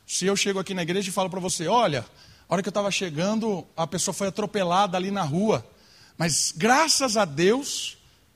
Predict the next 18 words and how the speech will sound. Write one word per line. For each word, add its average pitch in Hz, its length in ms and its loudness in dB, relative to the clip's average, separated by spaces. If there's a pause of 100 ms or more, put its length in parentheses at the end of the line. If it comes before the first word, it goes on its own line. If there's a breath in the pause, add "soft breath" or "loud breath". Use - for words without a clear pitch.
(340)
os 127 100 -6
bombeiros 190 340 2
chegaram 190 460 4
e - 20 0
ela 202 120 0
foi 208 200 -4
salva." 131 580 2 (920)
Aí 160 100 0
você 156 220 0
pergunta, 151 300 -2
"Nossa, 208 220 0
que 190 80 -8
igreja 226 280 -2
que 220 80 -6
ela 202 100 0
foi 170 220 -4
agora?" 131 300 -2 (120)
Né? 185 140 2